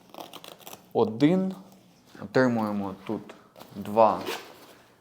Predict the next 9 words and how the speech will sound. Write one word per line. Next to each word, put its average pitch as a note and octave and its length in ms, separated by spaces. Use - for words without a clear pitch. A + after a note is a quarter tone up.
кармани. G#2 540
Я G2 100
поки G2 300
не G2+ 160
знаю F#2 260
для F#2+ 140
чого. B2 340
Ну, G2+ 120
наприклад, G#2 560